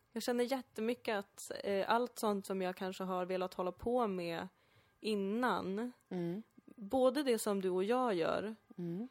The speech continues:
Speaker 1: även det känner jag en större frihet kring.
Speaker 2: Mm.
Speaker 1: Att liksom, men vem fan vet vad som är rätt och fel? Nu gör vi bara det vi vill göra.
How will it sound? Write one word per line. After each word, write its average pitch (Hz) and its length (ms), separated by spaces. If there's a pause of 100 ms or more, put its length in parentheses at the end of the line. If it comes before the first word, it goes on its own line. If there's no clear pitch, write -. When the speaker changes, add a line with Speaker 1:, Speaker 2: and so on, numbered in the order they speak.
(140)
Speaker 1:
även 233 280
det 285 180
känner 208 180
jag 185 80
en 180 60
större 175 260
frihet 190 760
kring. 180 480
Speaker 2:
Mm. 190 320
Speaker 1:
Att 196 260
liksom, 175 600 (540)
men 226 160
vem 247 160
fan 240 380
vet 185 240
vad 185 100
som 180 140
är 175 40
rätt 165 260
och 170 60
fel? 170 220
Nu 208 100
gör 254 260
vi 233 100
bara 202 140
det 185 320
vi 185 140
vill 196 160
göra. 226 500